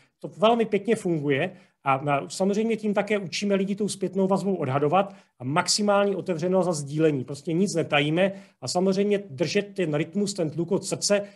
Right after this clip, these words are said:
tak jak tady můžete číst, plánujeme ty použitelné výsledky, ne nějaké hodiny, které někdo musí spotřebovat a používáme jenom velmi jednoduché aplikace. No a já budu moc rád, pokud se, eh, s námi spojíte,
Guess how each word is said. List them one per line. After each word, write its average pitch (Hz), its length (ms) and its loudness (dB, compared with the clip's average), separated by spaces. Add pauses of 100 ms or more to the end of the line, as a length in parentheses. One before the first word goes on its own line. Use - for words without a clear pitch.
(160)
tak 147 140 -4
jak 160 140 0
tady 175 200 -2
můžete 170 340 -4
číst, 190 520 -4
plánujeme 160 420 2
ty 165 100 -10
použitelné 175 680 0
výsledky, 170 500 -2
ne 165 180 4
nějaké 165 400 0
hodiny, 147 400 0
které 160 220 -2
někdo 156 200 -2
musí 156 260 -6
spotřebovat 165 640 -2 (280)
a 131 80 -8
používáme 170 560 0
jenom 156 180 2
velmi 175 500 2 (300)
jednoduché 151 640 2 (240)
aplikace. 135 580 -4 (460)
No 135 60 0
a - 20 4
já 156 140 4
budu 214 200 2
moc 202 220 2
rád, 196 200 4
pokud 196 340 -6
se, 202 240 4
eh, 135 220 -2
s - 100 -4
námi 175 320 2
spojíte, 214 680 0